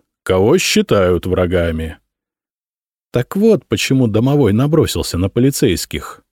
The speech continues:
догадался я. «Потому что они нарушили заведенный в доме порядок». «Именно так», подтвердил Библиус. «Ты знаешь,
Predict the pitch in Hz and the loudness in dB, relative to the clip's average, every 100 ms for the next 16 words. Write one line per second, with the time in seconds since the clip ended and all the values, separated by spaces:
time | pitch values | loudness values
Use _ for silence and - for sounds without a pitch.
0 | _ - 85 90 85 78 - 82 80 76 | _ -8 -4 -4 -2 -4 -6 -6 -6 -8
1 | - _ _ _ _ _ _ 107 - 131 | -14 _ _ _ _ _ _ -4 0 0
2 | 147 - 127 - 139 170 233 226 147 165 | 0 0 -2 -2 0 4 4 4 4 2
3 | 226 220 220 196 135 101 95 143 190 196 | 2 2 4 4 2 2 2 2 4 2
4 | 160 95 101 113 131 113 82 78 73 - | 2 2 2 2 0 0 -2 -4 -10 -16
5 | _ _ _ _ _ _ - 92 92 98 | _ _ _ _ _ _ -6 -4 -2 0
6 | 113 123 170 - 131 107 - - _ _ | 2 2 2 2 2 2 -2 -12 _ _
7 | _ _ - 90 - 98 90 92 90 85 | _ _ -8 -8 -4 -4 -2 -2 -4 -4
8 | 87 82 82 76 - - _ _ _ _ | -6 -4 -8 -8 -12 -18 _ _ _ _
9 | _ _ - 101 95 101 120 190 196 107 | _ _ -2 0 0 2 2 2 2 2
10 | 87 - | -2 -8